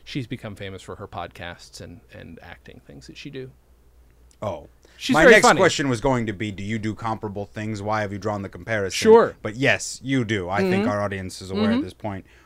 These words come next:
Speaker 2: Wayne White.
Speaker 1: Wayne White. Uh, oh, yeah. Uh, the subject of my favorite documentary of all time, Beauty is Embarrassing. Great movie. Everyone who's an artist, or even who isn't, should watch it. And he was a great, the best part of that interview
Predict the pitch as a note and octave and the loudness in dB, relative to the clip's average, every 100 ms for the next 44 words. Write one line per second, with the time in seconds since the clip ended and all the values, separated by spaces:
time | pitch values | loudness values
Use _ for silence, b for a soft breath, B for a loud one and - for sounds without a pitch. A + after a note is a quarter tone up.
0 | b D3 G3 F#3 D#3+ D#3+ B2 - - _ | b -2 0 2 2 2 2 -6 -18 _
1 | - _ D3 E3 E3 D#3+ G2+ _ _ _ | -20 _ -4 0 2 0 -2 _ _ _
2 | _ _ _ _ _ _ - D3+ D3 G3 | _ _ _ _ _ _ 0 2 4 4
3 | F3 D#3+ G#2 - C3+ B2+ A#2+ C3 D#3 C#3 | 2 0 -4 -6 -6 -4 -4 -4 -4 -2
4 | C3+ C#3 C#3+ C3 C3+ C3 C3 C3 C#3 C#3 | -6 -6 -6 -4 -6 -4 -6 -4 -6 -4
5 | C#3 C3+ F#3+ C3 F#2+ G2 A2 B2+ D#3 F#3 | -4 -6 -6 -10 -8 -8 -8 -8 -8 -10
6 | - - b b b - - B2 D#3+ B2+ | -14 -20 b b b -20 -8 -6 -4 -6
7 | C#3+ E3+ _ C3 D3 D#3+ F3 F3+ C3+ C3+ | -6 -8 _ -4 0 0 0 -4 -6 -4
8 | C#3+ C#3 D3 - - C3+ F#3 F#3 F#3+ F#3+ | 0 0 -2 -6 -8 -6 -4 -4 -4 -4
9 | A#2 - - A#2 F2+ D#2+ A2+ - b b | -6 -12 -10 -8 -8 -8 -12 -16 b b
10 | b - B2 A2+ G#2 A#2 G#2+ G#2 A2+ A2+ | b -8 -6 -6 -8 -10 -10 -10 -8 -8
11 | A#2+ b b b - - - - C#3 - | -8 b b b -20 -20 -8 -2 -2 0
12 | - D#3 D3+ D3 D3 D3 D#3 D#3+ | 0 2 4 2 0 0 -2 -4